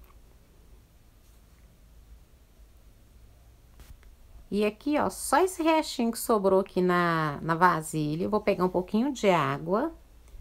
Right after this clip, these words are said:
Tem aqui minha buchinha que não tem nada. E essa base, gente, vocês podem usar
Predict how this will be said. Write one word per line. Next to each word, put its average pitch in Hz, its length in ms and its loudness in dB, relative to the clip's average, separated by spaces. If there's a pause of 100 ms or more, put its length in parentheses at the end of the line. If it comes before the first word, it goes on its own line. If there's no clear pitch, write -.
(340)
Tem 196 140 4
aqui 214 220 2
minha 185 160 6
buchinha 180 360 -2
que - 140 -4
não 180 300 0
tem 226 180 -2
nada. 185 640 0 (1000)
E 226 160 4
essa 277 360 4
base, 165 460 2
gente, 156 300 -6
vocês 180 340 -4
podem 214 460 2
usar 160 500 0